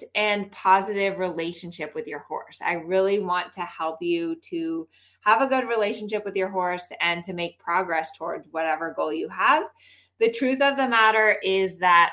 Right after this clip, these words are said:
riding is very hard, and we all struggle. We all get frustrated, um, and we're in it together. And it's really important that we always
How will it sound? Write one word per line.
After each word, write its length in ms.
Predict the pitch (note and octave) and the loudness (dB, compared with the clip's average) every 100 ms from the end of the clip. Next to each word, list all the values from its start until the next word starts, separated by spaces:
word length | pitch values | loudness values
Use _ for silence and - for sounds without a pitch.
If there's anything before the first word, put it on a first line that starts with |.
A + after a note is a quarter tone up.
| D#3 | -2
riding 800 | E3+ F#3 A#3 B3+ B3+ B3 A#3+ - | 0 2 2 0 0 -2 -4 -6
is 380 | F#3+ F#3+ F#3+ F#3 - | -2 -2 -2 -8 -8
very 460 | E3 E3+ F3 E3+ - - | -4 -4 -4 -6 -10 -12
hard, 320 | C3 B2 _ _ _ _ _ - | -10 -10 _ _ _ _ _ -6
and 540 | F#3 F3+ F3 F3 F3 - E3 | 0 2 2 0 -4 -8 -2
we 200 | G#3 G#3+ | 0 4
all 280 | F3+ G#3 | 6 6
struggle. 720 | - - F#3 E3+ F3+ A3+ C#4+ - | 2 -2 0 2 2 0 -2 -2
We 120 | F#3+ | 2
all 180 | F3 G3 | 2 2
get 240 | A3 - - | 0 -4 -6
frustrated, 800 | F3+ - F3+ F3 F3+ G#3 A3 G#3+ - | -6 -4 -4 0 2 4 2 0 0
um, 520 | F3+ F3 E3+ E3+ E3 _ _ _ - - _ _ _ _ _ - | 0 0 -2 -6 -14 _ _ _ -20 -20 _ _ _ _ _ -2
and 340 | G3+ G3+ G#3+ | 0 0 0
we're 120 | A3+ | 0
in 140 | B3 C4+ | 0 0
it 140 | C#4 | -2
together. 540 | C4 A#3 C#4 F3 - - | 0 0 0 -2 -4 -4
And 120 | G3 G3+ | -2 -2
it's 160 | G3 | -4
really 280 | G3+ G#3+ A3 | 0 2 2
important 600 | G#3+ - G3+ F#3+ F#3+ F#3 | 0 -2 -2 0 -2 0
that 220 | F3+ F3 | 0 2
we 140 | F#3 F3 | 0 0
always 600 | E3+ F3 F3+ G3 F#3 | 2 2 0 0 -2